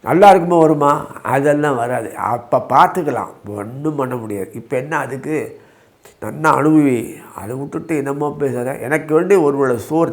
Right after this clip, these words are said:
திக்க உள்ள திருப்தியான, நல்லா தூங்கணும், நல்லா உழைக்கணும், அவ்வளவுதான். நான் எப்போ உழைப்பேனோ அப்போ உழைப்பேன், எப்போ தூங்குவேன் அப்போ,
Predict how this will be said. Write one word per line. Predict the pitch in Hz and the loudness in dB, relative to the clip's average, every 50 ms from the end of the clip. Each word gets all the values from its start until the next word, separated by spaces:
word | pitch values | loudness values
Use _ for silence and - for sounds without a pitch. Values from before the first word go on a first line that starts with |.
| - - | -4 -10
திக்க | 127 - - - 165 135 120 | -12 -6 -2 0 0 0 0
உள்ள | 123 127 135 139 135 - | 0 -2 -2 -2 -2 -4
திருப்தியான, | 143 139 - - - - 147 135 127 107 113 - - - _ _ _ _ _ _ _ _ _ _ _ _ _ _ - | -6 -6 -6 -4 0 2 4 4 2 0 -4 -10 -18 -20 _ _ _ _ _ _ _ _ _ _ _ _ _ _ -12
நல்லா | 104 127 131 131 - - - | -8 -8 -8 -8 -8 -8 -4
தூங்கணும், | 139 160 160 143 131 120 127 135 - - - _ - | -2 0 0 0 -2 -2 -4 -6 -8 -12 -14 _ -10
நல்லா | - 104 135 143 147 139 113 110 117 | -10 -8 -4 0 0 0 0 0 -2
உழைக்கணும், | 135 151 156 156 127 120 120 104 110 - - - - 101 | -2 -2 -2 -4 -6 -8 -8 -8 -10 -12 -10 -8 -6 -4
அவ்வளவுதான். | 110 123 127 127 123 110 90 101 98 107 | -2 -2 -2 -2 -2 -4 -6 -8 -6 -2
நான் | 131 151 147 139 | 0 2 2 2
எப்போ | 135 139 - 180 160 156 | 0 0 2 2 4 6
உழைப்பேனோ | 147 143 143 143 - 156 160 170 143 120 | 4 4 2 0 0 2 2 2 2 2
அப்போ | 131 131 120 127 120 | 2 0 -2 0 0
உழைப்பேன், | 113 110 110 - - - 98 117 | -2 -4 -6 -8 -8 -8 -6 -6
எப்போ | - - 175 156 - - | -4 -2 -4 -4 -2 -2
தூங்குவேன் | 160 151 151 147 143 - | -2 -2 0 -2 -2 -4
அப்போ, | - - | -6 -8